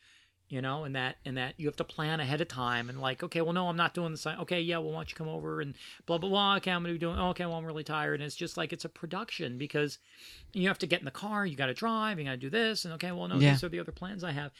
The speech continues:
Speaker 1: And for whatever reason, the suburbs, it's like, literally spontaneity means planning a week ahead of time.
Speaker 2: Yeah.
Speaker 1: And, and that's not what the word spontaneity
Speaker 2: <laughs>
Speaker 1: means to me. Inconceivable, right? It's not what it means to me.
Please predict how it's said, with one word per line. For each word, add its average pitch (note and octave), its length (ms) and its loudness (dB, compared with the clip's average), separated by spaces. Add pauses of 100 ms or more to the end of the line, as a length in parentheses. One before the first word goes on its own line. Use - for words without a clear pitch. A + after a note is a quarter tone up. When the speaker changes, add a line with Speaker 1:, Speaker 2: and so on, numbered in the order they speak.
(240)
Speaker 1:
And E3 100 -6
for G3+ 80 -2
whatever A3 280 2
reason, A3+ 340 0
the F#3+ 80 -4
suburbs, G3 520 -2
it's - 160 -8
like, - 320 -2 (1080)
literally G3+ 560 8
spontaneity E3+ 720 2
means D3+ 380 -2 (100)
planning D#3+ 320 -2
a D3+ 60 -2
week D3+ 180 -2
ahead D#3+ 120 0
of A#3+ 100 -6
time. - 140 -14 (420)
Speaker 2:
Yeah. D3+ 260 6 (500)
Speaker 1:
And, G3 260 8
and A3 140 10
that's - 160 6
not B3 180 12
what A3+ 140 6
the A3+ 60 10
word G#3 200 4
spontaneity F#3 800 6 (260)
Speaker 2:
<laughs> C3+ 280 10
Speaker 1:
means B3+ 640 6
to F#3 100 10
me. C#3+ 280 8
Inconceivable, A3 720 8
right? F#3 260 10
It's - 180 4
not A#3 260 10
what A3 160 8
it A3 100 4
means A#3+ 280 4
to A#3+ 240 2
me. B2 360 2